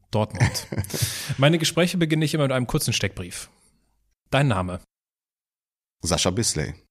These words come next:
Speaker 1: Dein Alter?
Speaker 2: Siebenundvierzig bald.
Speaker 1: Deine Heimat?
Speaker 2: Mein ehemaliger Wohnort, würde ich eher sagen, ist Iserlohn. Ich komme aus dem Sauerland.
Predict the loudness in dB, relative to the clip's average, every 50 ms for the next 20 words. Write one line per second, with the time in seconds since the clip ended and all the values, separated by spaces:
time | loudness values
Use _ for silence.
0 | _ _ _ _ _ -2 0 0 0 0 0 0 2 0 0 -2 -6 _ _ _
1 | _ _ _ _ _ _ 0 0 2 0 0 0 0 2 2 2 -2 0 2 2
2 | 4 4 2 0 -4 -6 -10 -12 _ _ _ _ _ _ _ _ _ _ _ _
3 | _ _ _ 0 0 2 2 0 -2 0 0 0 -2 -2 -8 -16 _ -20 -20 -20
4 | -18 -18 -18 -18 -18 -18 -20 -20 -20 -20 -20 -20 -20 _ _ _ _ _ _ _
5 | _ _ _ _ _ _ _ _ _ _ _ -4 0 2 4 4 4 4 4 4
6 | 4 4 4 4 4 4 2 0 2 4 4 4 4 4 4 2 0 0 0 0
7 | -2 0 0 0 0 0 0 0 0 0 0 0 0 0 -2 -2 -2 -2 -2 -2
8 | 0 0 2 2 2 2 4 2 2 2 0 -4 -4 -2 -2 0 0 0 0 0
9 | 2 2 2 0 0 -2 -4 -6 -8 -10 -14